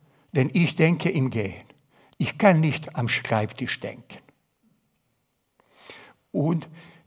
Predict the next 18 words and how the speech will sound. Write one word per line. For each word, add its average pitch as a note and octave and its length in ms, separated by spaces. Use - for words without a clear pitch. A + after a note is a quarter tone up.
im C3+ 340
Gehen C#3 600
kann D3 320
ich C#3 260
mit, D3+ 460
äh, G#2+ 220
der G#2 220
Figur B2 680
irgendwie A#2+ 760
ins A#2 340
Reine A2 420
kommen. G#2+ 520
Äh, A#2+ 220
wir B2 180
können D3 720
uns C#3 380
einigermaßen A2 1000
verständigen. - 920